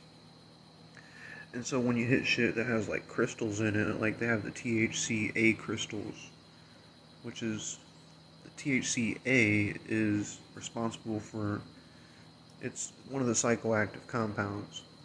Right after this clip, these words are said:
Um, it's just in a crystal form. So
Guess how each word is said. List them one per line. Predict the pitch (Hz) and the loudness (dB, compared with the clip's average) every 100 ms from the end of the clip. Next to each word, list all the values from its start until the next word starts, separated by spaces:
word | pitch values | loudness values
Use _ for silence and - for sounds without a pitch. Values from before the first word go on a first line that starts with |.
| - | -10
Um, | 110 104 101 - - - - - - - - - - - | -4 -4 -4 -10 -20 -20 -20 -20 -20 -20 -20 -20 -20 -14
it's | 135 | -6
just | 127 - | -6 -4
in | 107 | -6
a | |
crystal | 95 117 104 - | -4 -4 -4 -8
form. | - - 107 98 - - - | -12 -8 -6 -6 -8 -18 -18
So | - 110 107 104 | -12 -8 -4 -6